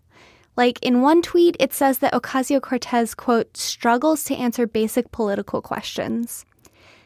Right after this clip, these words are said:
And the video is still spreading. It's been shared more than eighteen thousand times on Facebook, including to pro-Trump and conspiracy theory groups. Ocasio-Cortez commented on the video on Twitter, saying, quote,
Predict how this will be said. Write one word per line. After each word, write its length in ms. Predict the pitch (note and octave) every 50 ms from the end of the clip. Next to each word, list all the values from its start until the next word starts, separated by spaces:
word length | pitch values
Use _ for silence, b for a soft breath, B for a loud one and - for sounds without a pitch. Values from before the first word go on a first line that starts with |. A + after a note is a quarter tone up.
| b b b
And 140 | C4+ D4
the 40 | D#4
video 260 | C#4 D#4+ E4 F4+ G4+
is 120 | G#4 G#4+ -
still 320 | - - - - D4 D#4
spreading. 680 | D#4 - - - - B3+ C4 C4 A3+ - - - - - -
It's 200 | - A#3 - -
been 120 | D4+ D4
shared 440 | C#4+ - - - C4 B3+ C4 C#4 B3+
more 160 | C4 C4+ C4+
than 160 | B3+ C4+ B3+ -
eighteen 380 | - B3 B3+ - - D#4 D4 C4+
thousand 400 | - - G#3 G#3 A3 A3 B3+ A#3+
times 300 | A3 - - G#3+ G#3+ A3+
on 120 | A3 G#3+
Facebook, 540 | - - G#3 G3+ - - - G3 G3 - - - -
including 480 | A#3 A3+ G#3+ - C4+ C4+ C4 C4 B3+ A#3
to 300 | - B3 A#3+ A#3 A3 G#3
pro-Trump 560 | - - B3+ B3 A#3+ - - B3 A#3 A3+ -
and 200 | - B3+ B3 A#3+
conspiracy 560 | - A#3+ A3+ - - - A#3 A3+ A3 - A3 G3+
theory 280 | - F#3 F3+ F3+ F#3
groups. 540 | F#3+ - - - - _ - - - - - _ _ _ _ _ _ _ _ _ _ - -
Ocasio-Cortez 960 | B3 - - D4 D4 D4 - F4 F4 - - E4 D4+ - - C4 B3 A#3+ -
commented 480 | - C4 C4+ C4+ C#4 C4 - C4+ B3+
on 100 | B3 A#3+
the 80 | A#3 A3+
video 300 | G#3 A3 G#3+ G#3+ G#3+ G#3
on 100 | G#3 G#3
Twitter, 380 | - - G3+ F#3+ F#3+ F#3+ F#3+ G3+
saying, 380 | - - A3+ G#3+ G#3+ G#3+ G#3
quote, 340 | - - A3+ G#3+ G#3 G3